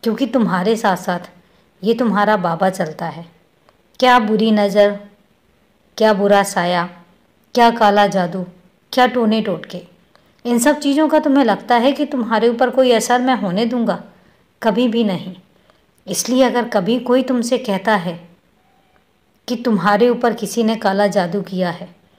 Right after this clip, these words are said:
तो सुनने की ज़रूरत नहीं है। अगर कोई तुमसे कहता है कि तुम्हारे ऊपर किसी ने टोना टोटका किया है,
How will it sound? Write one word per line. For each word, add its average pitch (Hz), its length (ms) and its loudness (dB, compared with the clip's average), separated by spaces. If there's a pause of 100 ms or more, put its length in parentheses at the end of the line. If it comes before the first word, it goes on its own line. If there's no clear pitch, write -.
(400)
तो 240 100 0
सुनने 220 400 -2
की 233 140 -2
ज़रूरत 196 460 0
नहीं 185 200 -4
है। 180 200 -12 (1000)
अगर 190 240 0
कोई 247 240 4
तुमसे 262 340 2
कहता 233 300 2
है 247 160 2
कि 247 120 -6
तुम्हारे 208 520 0
ऊपर 240 240 0
किसी 233 260 -4
ने 233 100 -2
टोना 220 320 -2
टोटका 208 380 -2
किया 180 300 -4
है, 170 180 -12